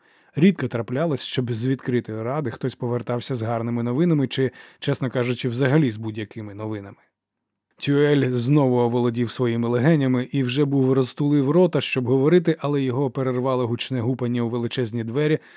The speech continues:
за високим столом. Лорди звели очі. Здивовані, вичікувальні, лорд Камергер усміхнувся на подобу фокусника, якому щойно вдалося виконати надзвичайно складний трюк.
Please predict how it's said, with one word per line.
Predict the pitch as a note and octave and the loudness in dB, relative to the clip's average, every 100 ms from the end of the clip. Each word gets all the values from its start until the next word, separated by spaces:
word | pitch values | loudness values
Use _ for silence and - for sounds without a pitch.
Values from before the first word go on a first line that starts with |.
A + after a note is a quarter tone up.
| - - | -14 0
за | C3 | 2
високим | C3 B2+ B2 - B2 | 4 2 -2 -4 -6
столом. | - D3 B2 G2+ - _ _ _ C3+ | -6 -6 -4 -8 -16 _ _ _ 0
Лорди | C#3+ D#3 C#3+ C#3 D3 | 4 6 6 2 0
звели | A#2+ C#3 C#3+ C3 C3 | 0 2 6 6 4
очі. | C3 G2+ - - - _ _ _ _ | 0 -2 -6 -14 -16 _ _ _ _
Здивовані, | F#2+ A2 A#2 A2 D3+ C#3 A#2+ G#2+ | -10 -2 -2 0 0 0 -2 -4
вичікувальні, | G#2+ A#2 A2+ C3+ B2 B2 A2 G2 G2+ _ _ _ _ _ - | -4 -4 -2 -6 -4 -4 -4 -8 -14 _ _ _ _ _ -4
лорд | B2 C3 B2 | 0 0 0
Камергер | C3 B2+ A#2+ C3 B2+ | -2 0 0 2 2
усміхнувся | A#2+ - A2+ D3 D3+ C#3 C3+ | 2 -4 -4 0 0 0 -2
на | B2 | -2
подобу | B2 C3 B2 A#2+ | -2 0 0 2
фокусника, | D#3+ B2+ B2+ B2+ A2+ | 0 0 -4 -6 -6
якому | A#2+ A#2 B2+ A#2 | -6 -4 -4 -6
щойно | - - C#3+ C3 | -4 -4 -2 -4
вдалося | A#2+ B2+ B2+ - A#2+ | -4 -4 -4 -4 -4
виконати | B2 B2 A#2 B2+ A#2 - - - | -2 -4 -4 -4 -4 -8 -20 -4
надзвичайно | C#3 D3+ C3 C#3 B2 C3 A#2+ A#2 | 2 2 2 0 0 -2 -2 -4
складний | - B2 A#2+ A#2 | -4 -2 0 -2
трюк. | A2+ F#2+ - | -6 -12 -18